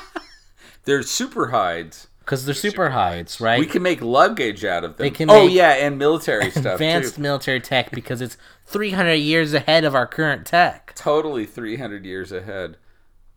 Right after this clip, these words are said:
Speaker 3: It's, oh my God.
Speaker 2: We
Speaker 1: It's
Speaker 2: then
Speaker 1: so
Speaker 2: cut
Speaker 1: big we can't even cut it up to use it or anything.
Speaker 2: We then
Speaker 1: It's
Speaker 2: cut back to the suits in the military base, and they also, also start getting really into the idea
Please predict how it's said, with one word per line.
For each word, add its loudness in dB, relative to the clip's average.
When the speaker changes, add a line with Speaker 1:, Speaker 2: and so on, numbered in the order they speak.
Speaker 3:
It's, -20
oh -14
my -20
God. -20
Speaker 2:
We -2
Speaker 1:
It's -2
Speaker 2:
then -4
Speaker 1:
so 2
Speaker 2:
cut 6
Speaker 1:
big -8
we -4
can't -4
even -8
cut -6
it -8
up -6
to -12
use -10
it -14
or -14
anything. -18
Speaker 2:
We -2
then -2
Speaker 1:
It's -10
Speaker 2:
cut -2
back -2
to -18
the -4
suits -4
in -8
the -6
military -6
base, -4
and -6
they -2
also, 0
also -4
start -4
getting -4
really -6
into -10
the -10
idea -8